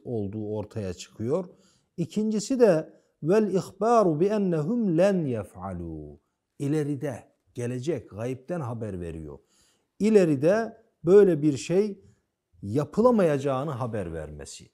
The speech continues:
Peygamberimiz eğer nübüvveti doğru olmasa, böyle bir şeye haber verebilir mi?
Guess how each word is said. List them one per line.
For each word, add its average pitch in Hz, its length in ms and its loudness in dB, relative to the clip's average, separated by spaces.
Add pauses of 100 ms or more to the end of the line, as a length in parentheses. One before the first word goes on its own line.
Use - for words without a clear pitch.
(520)
Peygamberimiz 208 1040 0 (200)
eğer 156 360 0
nübüvveti 165 600 -2
doğru 151 300 2
olmasa, 131 840 -2 (280)
böyle 196 320 6
bir 156 60 -6
şeye 180 240 2
haber 143 460 0
verebilir 139 500 0
mi? 170 340 -4